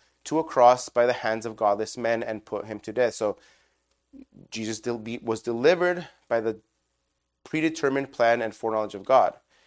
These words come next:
So what does that mean? It means, it says here, uh, in Acts four twenty-seven through twenty-eight, "For truly in this city there were gathered together against your holy servant Jesus, whom you anointed, both Herod and Pontius Pilate, along with the Gentiles and the peoples of Israel,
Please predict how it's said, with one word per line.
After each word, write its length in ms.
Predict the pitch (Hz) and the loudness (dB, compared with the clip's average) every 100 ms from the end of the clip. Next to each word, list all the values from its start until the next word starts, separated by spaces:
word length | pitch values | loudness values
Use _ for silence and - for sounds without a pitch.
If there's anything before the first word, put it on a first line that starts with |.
| _ _ - | _ _ -12
So 180 | - 110 | -4 -2
what 120 | 120 | 0
does 100 | 123 | 2
that 180 | 127 127 | 0 0
mean? 260 | 156 135 | -2 -2
It 80 | 120 | -4
means, 420 | 120 135 127 - _ _ _ | -4 -4 -4 -8 _ _ _
it 100 | - | -8
says 180 | - 120 | -6 -4
here, 260 | 139 120 - - | -2 -2 -4 -2
uh, 180 | 107 117 | 0 2
in 160 | 120 | -2
Acts 260 | 117 123 - | 0 -2 -2
four 180 | - 123 | -4 -4
twenty-seven 420 | - 123 - 120 | -2 -6 -4 -4
through 100 | 117 | -6
twenty-eight, 580 | - 123 120 147 160 - _ _ - | -8 -4 -2 -2 -2 -6 _ _ -20
"For 200 | - 127 | -2 -2
truly 440 | 117 - 170 175 180 | -2 -2 0 2 2
in 100 | 165 | 2
this 180 | 160 - | 0 0
city 260 | 156 160 | -2 0
there 160 | 143 127 | 0 2
were 140 | 120 | 0
gathered 360 | 117 131 143 139 | 6 6 6 0
together 380 | 156 135 131 135 | 0 2 2 0
against 340 | 131 127 123 | 0 -2 0
your 80 | 131 | -4
holy 300 | - 151 165 | -2 -2 -2
servant 400 | - 135 135 131 | -2 0 0 -4
Jesus, 440 | - 175 135 123 - - _ - | -8 -4 -2 -2 -6 -20 _ -8
whom 160 | 131 127 | -4 -2
you 200 | 143 156 | 0 2
anointed, 480 | 139 139 143 143 | 2 0 0 -2
both 160 | 123 120 | -2 -2
Herod 320 | 135 135 156 | 0 2 4
and 160 | 170 165 | 0 0
Pontius 280 | 147 151 143 | -4 -6 -4
Pilate, 360 | 135 131 135 | 0 0 0
along 380 | 120 117 113 135 | -2 2 4 4
with 100 | 165 | 2
the 80 | 175 | -4
Gentiles 600 | 175 135 131 127 127 131 | -2 -2 0 2 2 0
and 180 | 113 113 | -4 -4
the 60 | 113 | -6
peoples 320 | 123 143 151 | -6 -8 -6
of 100 | 131 | -2
Israel, 380 | 120 123 123 | -2 -2 -4